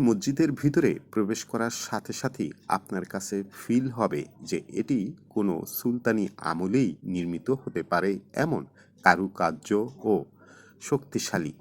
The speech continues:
কোনো নির্মাণ। আমি ভিতরে হাঁটছি আর ভাবছি, এই ফ্লোরে, এই মসজিদে কত গুণী ব্যক্তিদের আনাগোনা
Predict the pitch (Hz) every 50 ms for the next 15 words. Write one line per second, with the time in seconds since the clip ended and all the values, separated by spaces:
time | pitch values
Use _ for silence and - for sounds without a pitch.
0 | - - 107 92 82 76 80 87 92 85 78 80 80 82 80 76 - _ - _
1 | - 139 156 190 165 120 165 202 247 - - - 104 131 - 139 143 135 104 87
2 | - - - - 147 151 - - - - 160 165 185 - - - 95 90 92 87
3 | - - - - 113 - - - - - 85 69 - - - - - - - -
4 | 110 101 98 - - 113 98 90 87 85 101 135 - - - - _ _ - 110
5 | 101 92 82 78 82 98 110 104 - - 113 - - 78 73 - - - _ _
6 | - - - _ _ - - - 160 151 - 120 98 78 - - - - 101 92
7 | 117 139 139 143 139 123 - 95 92 - - 131 131 123 131 104 90 - - -
8 | 107 104 101 98 90 - 82 80 78